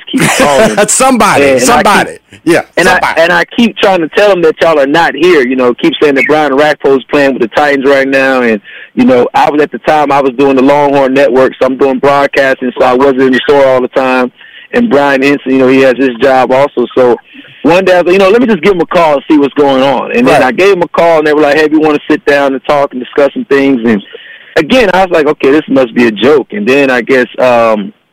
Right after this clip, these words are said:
Speaker 1: from that standpoint, we relayed the message over to Brian, and somebody by the name of Sandy Sandoval contacted him,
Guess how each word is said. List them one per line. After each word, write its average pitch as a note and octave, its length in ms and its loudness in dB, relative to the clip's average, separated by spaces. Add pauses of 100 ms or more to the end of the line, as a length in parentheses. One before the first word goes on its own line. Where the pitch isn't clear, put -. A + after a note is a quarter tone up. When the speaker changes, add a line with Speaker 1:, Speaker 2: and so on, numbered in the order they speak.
(100)
Speaker 1:
from A#2 160 0
that F3 200 0
standpoint, C#3+ 480 -2
we C3+ 140 2
relayed D3 260 2
the B2+ 60 -2
message C#3 340 -2
over C3+ 240 2
to B2 400 0
Brian, C#3 640 -2
and B2 220 -4
somebody D3 540 0 (580)
by C#3+ 140 0
the D3 60 -4
name C#3+ 200 0
of C3 60 -2 (100)
Sandy D3+ 320 0
Sandoval C#3 580 0
contacted D3 680 -2
him, F3 460 0